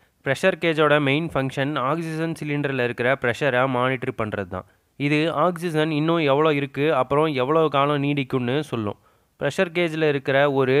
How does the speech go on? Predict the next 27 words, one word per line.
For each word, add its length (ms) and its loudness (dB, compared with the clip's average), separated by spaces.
லாங்கான 560 4
அப்புறம் 320 0
ஃப்ளெக்சிபிளான 800 -2
டியூப் 260 0
ஆக்சிஜன் 440 -4
சிலிண்டர் 400 -4
கூட 280 0
கனெக்ட் 280 -2
பண்ணியிருப்பாங்க. 460 -8
அடுத்து 280 0
கேஸ் 280 4
அடிஷன் 420 0
கண்ட்ரோல். 340 2
இந்த 140 2
கேஸ்ல 460 2
ரெண்டு 320 2
வகை 240 2
இருக்கு. 240 -4
ஒண்ணு 200 6
ஆக்டிவ் 380 2
அடிஷன், 340 0
இன்னொன்னு 300 4
பாசிவ் 440 2
அடிஷன். 300 -4
ஆக்டிவ் 460 2
அடிஷன்னா 460 2
டைவர்ஸோட 560 4